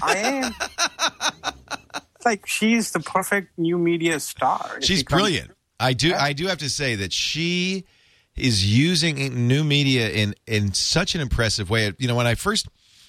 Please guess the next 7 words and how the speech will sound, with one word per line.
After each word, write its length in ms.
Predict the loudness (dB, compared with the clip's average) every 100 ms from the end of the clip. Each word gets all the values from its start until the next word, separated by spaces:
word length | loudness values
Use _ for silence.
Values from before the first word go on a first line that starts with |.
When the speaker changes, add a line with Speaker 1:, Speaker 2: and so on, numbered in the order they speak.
| _ _ _ _ _ _ _ -6
Speaker 2:
well, 100 | 0
you 80 | 2
saw 180 | 4 2
that 160 | 0
Chrome 320 | 0 2 2 0
ad, 240 | -2 -6
right? 260 | -6 -6